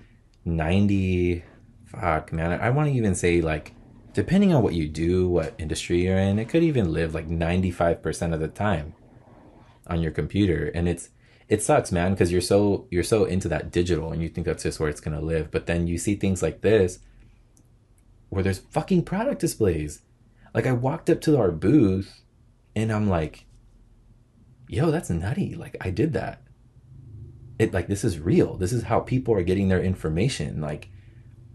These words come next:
I don't, I don't know. It was really, really surreal. And I know, like, my coworkers were kinda like, like, "Look at this dude," 'cause I'm over here, like, taking pictures of the displays because I want it, like, for memories for me, right? Like, this is my first time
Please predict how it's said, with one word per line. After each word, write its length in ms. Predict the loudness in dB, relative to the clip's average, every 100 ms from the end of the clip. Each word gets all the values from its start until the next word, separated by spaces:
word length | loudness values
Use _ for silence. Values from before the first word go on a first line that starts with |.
| -20 -20 -20 -20 -20 -20 -20 -20 -20 -20 -10 -4
I 80 |
don't, 120 | -2 0
I 60 |
don't 120 | 2 4
know. 220 | 4 2
It 60 |
was 180 | 0 2
really, 560 | 6 8 6 4 0 -4 -8
really 240 | 2 4 4
surreal. 500 | 2 2 6 6 6
And 80 | 4
I 60 |
know, 240 | 2 2 4
like, 180 | 4
my 80 | 2
coworkers 460 | 2 2 4 2 0
were 60 |
kinda 200 | 2 0
like, 300 | 0 -4 -10 -20 _ _ _ _ _ _ _ _ _ -6
like, 180 | -4 0
"Look 140 | 2
at 60 | 2
this 160 | 0
dude," 200 | -2 -4
'cause 120 | 0 2
I'm 120 | 4
over 140 | 4
here, 140 | 4 2
like, 180 | 0
taking 220 | -2 -2 -2
pictures 300 | -4 -4 -6
of 80 |
the 40 | -6
displays 540 | -10 -6 0 0 0 -8 -20 -8
because 220 | -2 0 2
I 120 | 2
want 240 | 4 2
it, 100 | 2
like, 160 | 0 -2
for 140 | 0
memories 400 | 2 4 2 0
for 140 | -4 -4
me, 260 | 0 0
right? 340 | -2 -2 -2 -2
Like, 300 | -6 -8 -16 _ _ _ _
this 160 | -2 0
is 140 | 0
my 140 | 0 -2
first 380 | 2 2 2
time 580 | -4 0 0 0 -2 -6